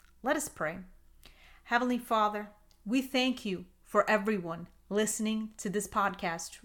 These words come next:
right now. We thank you for fighting our battles and giving us the victory. Help us to do our part when we are engaged in spiritual warfare.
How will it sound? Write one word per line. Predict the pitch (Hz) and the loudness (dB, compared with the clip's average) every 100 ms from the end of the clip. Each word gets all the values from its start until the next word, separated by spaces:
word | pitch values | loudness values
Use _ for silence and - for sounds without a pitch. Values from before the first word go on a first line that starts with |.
| - | 0
right | 180 190 | 0 0
now. | 185 170 185 - _ _ - - - - - - | -4 -6 -10 -16 _ _ -20 -20 -20 -20 -20 0
We | 254 269 | 4 4
thank | 269 254 262 - | 4 2 0 -2
you | 202 185 - | -6 -6 -10
for | - 196 | -8 -6
fighting | - 233 226 226 | 0 2 2 0
our | 196 196 | 0 2
battles | 208 208 214 165 180 - - - | 4 4 4 -2 -6 -12 -16 -4
and | 196 185 | -2 2
giving | 240 233 | 2 2
us | 196 180 - - _ | 0 -2 -6 -10 _
the | 170 185 | -4 0
victory. | 202 202 185 - 190 - _ _ - - - - | 0 -2 -6 -8 -12 -16 _ _ -20 -20 -20 0
Help | - 254 | 4 6
us | 269 269 | 4 0
to | 214 | -2
do | 190 226 | -4 -4
our | - 202 | 0 0
part | 202 - 226 208 - - | -2 -4 0 0 -2 -10
when | - 202 | -4 -2
we | 208 | 0
are | 214 196 | 0 0
engaged | 190 208 220 214 - - - _ | -2 0 0 -2 -6 -18 -20 _
in | 202 190 | -4 -2
spiritual | 185 - 220 208 214 208 | -2 0 0 0 -4 -4
warfare. | 185 170 190 190 - - - | -4 -2 -2 -2 -6 -8 -10